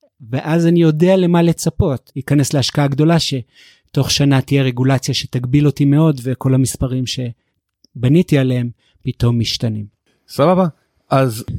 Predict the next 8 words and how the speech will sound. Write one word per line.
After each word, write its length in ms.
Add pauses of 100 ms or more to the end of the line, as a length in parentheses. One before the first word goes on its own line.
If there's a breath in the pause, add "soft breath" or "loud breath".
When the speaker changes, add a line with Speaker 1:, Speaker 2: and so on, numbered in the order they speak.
(180)
Speaker 2:
אני 180
רוצה 380
שאותם 1700
מאזינים 500
ומאזינות 480
שלנו 220
שאמרו, 380
"וואלה, 320